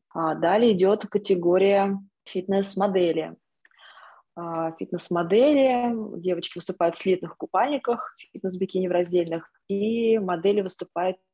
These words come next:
еще один раунд, у них, а, сравнение в длинных платьях. Это такая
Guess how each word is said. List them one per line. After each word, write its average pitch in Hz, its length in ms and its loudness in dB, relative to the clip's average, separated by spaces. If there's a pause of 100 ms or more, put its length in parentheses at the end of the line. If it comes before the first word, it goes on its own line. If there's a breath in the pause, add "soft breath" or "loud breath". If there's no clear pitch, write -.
(640)
еще 175 360 -6
один 170 180 -8
раунд, 202 300 0
у 170 40 -10
них, 196 300 -4
а, 170 320 -8
сравнение 180 540 -2
в 160 80 -12
длинных 180 360 -4
платьях. - 500 -4
Это - 60 -18 (200)
такая 180 500 2